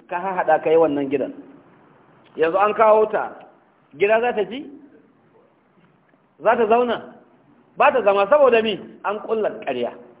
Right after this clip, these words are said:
Misa ba ka yin gaskiya? Misa ba mu yin gaskiya? Misa ba mu tsaya akan gaskiya? Duk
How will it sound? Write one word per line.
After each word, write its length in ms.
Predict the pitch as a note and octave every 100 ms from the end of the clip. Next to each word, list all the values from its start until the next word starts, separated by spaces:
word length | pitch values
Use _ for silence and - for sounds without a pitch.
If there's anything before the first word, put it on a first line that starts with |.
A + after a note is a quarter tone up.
| _ _ _ _ _ _
Misa 240 | F#2+ - E3
ba 140 | D#3+
ka 80 | D#3+
yin 120 | C3+
gaskiya? 360 | A#2+ B2 C3 A#2 - - - - - - - - - - - -
Misa 340 | G#3 A#3 G3
ba 140 | F#3+
mu 100 | F#3
yin 120 | E3 C3+
gaskiya? 400 | C#3+ - D3+ - - - _ _
Misa 300 | A#3 A#3+ A3
ba 120 | G#3+
mu 80 | G#3
tsaya 220 | G#3+ G#3 F#3+
akan 200 | F#3 E3+
gaskiya? 440 | E3 - F#3+ F#3+ - - C#3+
Duk 120 | -